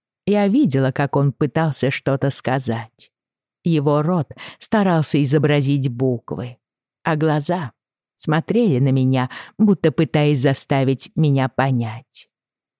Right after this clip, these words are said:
Она посмотрела на него. Один раз он сказал Джейми: «Я точно знаю». Я решила, он хочет узнать о тебе, и передала ему слова Дугала, что ты жив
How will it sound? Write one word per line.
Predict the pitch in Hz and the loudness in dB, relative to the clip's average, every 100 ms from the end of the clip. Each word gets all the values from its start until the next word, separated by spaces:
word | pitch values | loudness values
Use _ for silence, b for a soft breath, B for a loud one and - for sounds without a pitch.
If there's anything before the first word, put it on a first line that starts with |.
| _ _ - | _ _ -2
Она | 196 240 | 0 0
посмотрела | 190 - 131 - 135 139 | -2 -2 -2 0 -2 0
на | 135 131 | 0 2
него. | 135 123 113 110 - _ _ _ _ _ _ _ _ | 0 -2 -6 -10 -14 _ _ _ _ _ _ _ _
Один | - 151 180 285 170 | -2 -2 0 0 -2
раз | 107 135 - - - _ _ _ | -4 -12 -18 -20 -20 _ _ _
он | - 339 | -4 -2
сказал | - 139 135 165 | -2 0 0 0
Джейми: | 160 113 120 123 123 127 123 127 _ _ _ _ - | 0 -2 -2 -2 -4 -6 -8 -10 _ _ _ _ -4
«Я | 294 277 | -2 0
точно | - 131 123 - 123 120 | 0 -2 -2 -2 -2 -2
знаю». | - 123 117 120 117 _ _ _ _ _ _ _ - | -2 -4 -4 -10 -16 _ _ _ _ _ _ _ -4
Я | 165 147 | 0 0
решила, | 143 147 151 147 | 0 0 0 2
он | 147 | 2
хочет | 143 147 143 147 | 0 0 0 0
узнать | 147 131 160 196 - | 0 0 0 0 0
о | 127 | -2
тебе, | - 135 131 135 B B B - | 0 0 0 0 B B B 0
и | 277 | 2
передала | 151 143 139 143 | 2 2 2 2
ему | 151 143 143 | 2 2 2
слова | - 139 143 147 | 2 0 2 0
Дугала, | 127 135 127 127 131 139 - _ - | 0 0 0 -2 -4 -6 -12 _ -12
что | - 143 | -2 0
ты | 143 143 | 2 2
жив | 135 123 185 185 | 0 0 0 0